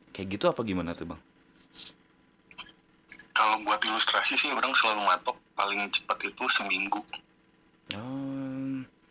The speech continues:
Speaker 1: iya, iya.
Speaker 2: Gitu.
Speaker 1: Oh, seminggu ya? Nah, ente matok harga itu berdasarkan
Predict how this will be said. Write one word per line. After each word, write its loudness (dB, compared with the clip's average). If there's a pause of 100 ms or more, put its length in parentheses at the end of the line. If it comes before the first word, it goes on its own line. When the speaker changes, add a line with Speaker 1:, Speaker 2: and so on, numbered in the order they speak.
(320)
Speaker 1:
iya, -8 (100)
iya. -16 (760)
Speaker 2:
Gitu. -4 (320)
Speaker 1:
Oh, -20
seminggu -6
ya? 2 (380)
Nah, -2
ente -2
matok -2
harga -4
itu -4
berdasarkan -4